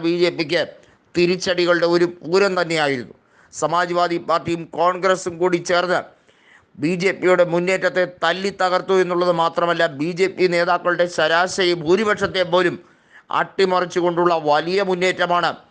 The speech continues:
ഇന്ത്യ മുന്നണി അവിടെ കാഴ്ചവെച്ചത്. ആ പ്രകടനം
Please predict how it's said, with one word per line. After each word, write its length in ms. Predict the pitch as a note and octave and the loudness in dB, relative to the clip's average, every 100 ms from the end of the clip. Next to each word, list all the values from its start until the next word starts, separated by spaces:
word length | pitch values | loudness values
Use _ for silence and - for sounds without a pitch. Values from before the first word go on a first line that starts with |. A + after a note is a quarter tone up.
| _ _ _ - | _ _ _ -8
ഇന്ത്യ 240 | D3+ F3 F3 | -2 0 0
മുന്നണി 260 | E3+ E3 E3 D#3 | 0 0 0 0
അവിടെ 180 | D#3 D3 - - | 0 -2 -4 -2
കാഴ്ചവെച്ചത്. 760 | C#3+ E3+ E3+ E3+ C#3+ C3 F2 - _ _ - - C3+ | 0 0 -2 -2 -4 -6 -12 -20 _ _ -16 -2 0
ആ 40 | F3 F#3 - | 0 -2 -2
പ്രകടനം 480 | F#3 F#3+ G#3 G3+ | 0 0 0 -2